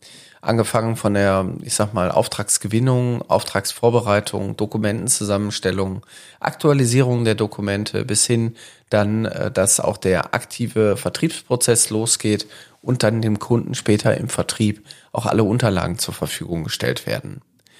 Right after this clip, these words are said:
Wenn ich so Prozesse habe und die lebe, ist die Wahrscheinlichkeit groß,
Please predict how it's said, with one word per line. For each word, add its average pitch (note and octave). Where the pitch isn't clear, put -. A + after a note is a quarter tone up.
Wenn B2
ich E3
so D3
Prozesse B2+
habe A2+
und -
die -
lebe, G2+
ist -
die G#2+
Wahrscheinlichkeit A2+
groß, -